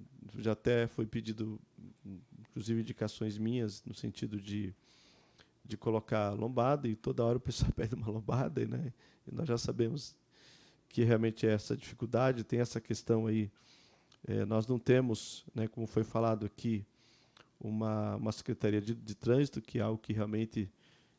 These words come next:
a gente sempre tá falando a respeito disso aqui. É,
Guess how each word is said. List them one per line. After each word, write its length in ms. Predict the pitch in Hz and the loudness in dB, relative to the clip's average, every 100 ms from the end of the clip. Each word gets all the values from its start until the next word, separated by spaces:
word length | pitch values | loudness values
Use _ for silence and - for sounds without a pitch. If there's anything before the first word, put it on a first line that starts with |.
| - | -12
a 100 | 104 | -8
gente 180 | 95 110 | -6 -6
sempre 260 | - 117 - | -4 -4 -2
tá 120 | 117 | -2
falando 360 | - 107 117 | 2 4 4
a 40 | 110 | 4
respeito 460 | 101 - 110 - | -2 -2 -2 -2
disso 300 | 113 107 - | -6 -6 -6
aqui. 300 | - - 131 170 _ _ - - - - - - _ _ _ _ | -10 -6 -8 -8 _ _ -20 -20 -20 -20 -20 -20 _ _ _ _
É, 640 | 127 120 117 117 113 113 | -2 0 0 0 0 -2